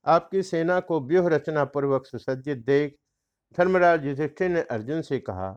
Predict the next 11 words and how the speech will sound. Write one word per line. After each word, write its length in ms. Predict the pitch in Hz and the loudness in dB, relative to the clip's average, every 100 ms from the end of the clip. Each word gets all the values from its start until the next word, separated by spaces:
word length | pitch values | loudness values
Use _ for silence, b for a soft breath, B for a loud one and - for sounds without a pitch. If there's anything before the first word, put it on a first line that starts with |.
| _ _ _ - | _ _ _ -2
'तात, 380 | 131 143 151 _ _ _ _ 139 | 2 4 2 _ _ _ _ -4
महर्षि 400 | 151 170 196 185 | 0 2 2 2
बृहस्पति 600 | 160 156 156 175 170 190 | 4 2 2 -2 -2 -2
के 180 | 185 147 | 0 -2
वचन 360 | 135 135 175 | -2 -2 -4
से 180 | - 143 | -4 -4
यह 180 | 123 127 | -4 0
बात 320 | 147 156 135 | 2 2 0
ज्ञात 320 | 120 143 156 - | -2 0 -2 -6
होती 320 | 135 160 156 | -6 -4 -2
है 180 | 113 | -2